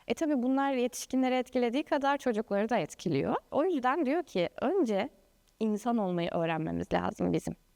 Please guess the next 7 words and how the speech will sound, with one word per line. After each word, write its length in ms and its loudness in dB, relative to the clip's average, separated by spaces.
Birlik 360 0
olmayı, 640 0
toplumsal 580 0
farkındalığımızın 960 0
olmasını, 640 0
birbirimizi 520 0
sevmeyi, 760 -2